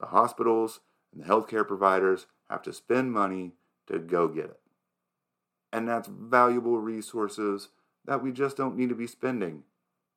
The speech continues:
I wonder how much money we could save if we had an efficient risk pool where everybody paid into it and it wasn't profit-based. I really can't tell you the exact answer to that,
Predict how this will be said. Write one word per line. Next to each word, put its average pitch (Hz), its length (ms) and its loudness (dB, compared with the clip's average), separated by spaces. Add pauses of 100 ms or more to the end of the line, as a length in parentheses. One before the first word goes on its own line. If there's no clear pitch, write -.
(280)
I 113 100 -6
wonder 147 280 0
how 147 160 2
much 127 240 0
money 104 300 0
we 92 180 -8
could 82 180 -10
save - 640 -10 (320)
if 117 140 -8
we 117 160 -4
had 113 240 -8
an 98 120 -6
efficient 151 680 -8
risk 95 440 -6
pool 80 460 -12 (320)
where 78 160 -8 (140)
everybody 131 520 0
paid 90 380 -4
into 78 520 -6
it 78 200 -6 (880)
and 82 140 -10
it - 160 -14
wasn't 98 520 2
profit-based. - 840 -4 (1700)
I 131 120 -4
really 139 400 0
can't 135 260 -6
tell 135 220 0
you 120 120 -6
the 104 160 -6
exact 104 440 -6
answer 110 340 -10
to 107 60 -6
that, 107 340 -2